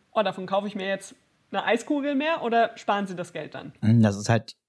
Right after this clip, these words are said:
Speaker 2: durch den Altersunterschied der beiden sehr unterschiedlich. Der Kleinere weniger, aber der sagt halt auch, „Auch kann ich in meine Spardose tun“, hat aber keine Vorstellung, was er damit mal so macht, ähm, sondern hat es halt in seiner Spardose.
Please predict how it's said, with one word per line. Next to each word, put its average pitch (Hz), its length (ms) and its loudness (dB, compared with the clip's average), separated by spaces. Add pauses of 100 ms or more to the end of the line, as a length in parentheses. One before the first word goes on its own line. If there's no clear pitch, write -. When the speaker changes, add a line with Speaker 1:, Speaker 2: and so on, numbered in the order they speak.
(300)
Speaker 2:
durch 110 220 2
den - 160 4
Altersunterschied 110 640 2
der 110 60 4
beiden 101 260 2
sehr 95 140 0
unterschiedlich. - 720 -4
Der 98 100 2
Kleinere 113 800 4
weniger, 151 720 4
aber 104 180 2
der 104 420 2
sagt 127 280 0
halt 110 140 2
auch, 120 200 2
„Auch - 140 0
kann 113 140 2
ich 110 80 0
in 113 80 6
meine 104 160 4
Spardose 147 500 0
tun“, 143 240 4
hat 120 80 4
aber 107 200 2
keine 113 200 4
Vorstellung, 113 400 2
was 110 140 0
er 120 60 4
damit 104 200 2
mal 95 140 2
so - 100 0
macht, - 280 2 (100)
ähm, 113 260 6
sondern 113 340 4
hat 123 120 0
es - 160 0
halt 104 160 0
in 107 120 2
seiner 95 280 4
Spardose. 123 560 2